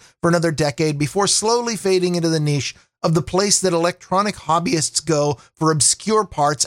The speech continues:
after trying every other store first. By two thousand, the Tandy brand was of-,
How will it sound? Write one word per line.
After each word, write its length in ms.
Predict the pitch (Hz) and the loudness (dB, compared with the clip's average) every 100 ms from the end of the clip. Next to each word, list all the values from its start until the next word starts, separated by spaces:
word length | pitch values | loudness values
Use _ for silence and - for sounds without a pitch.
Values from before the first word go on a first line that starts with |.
| - | -4
after 280 | 143 - 147 | -4 -4 -6
trying 480 | - 156 156 151 | 0 0 2 -2
every 320 | 135 139 151 143 | -2 -2 2 2
other 200 | 127 131 | 0 -2
store 340 | - 117 117 | -2 -2 -2
first. 420 | 113 143 113 - _ _ _ _ _ _ | -2 -2 -4 -12 _ _ _ _ _ _
By 140 | 226 262 | 2 4
two 220 | - 226 | 2 0
thousand, 460 | 185 160 156 156 | 2 2 2 0
the 80 | 160 | 0
Tandy 400 | 165 175 185 190 | 0 0 0 0
brand 320 | 151 151 151 | 0 0 0
was 160 | 143 147 | 0 0
of-, 220 | 170 - | -2 -6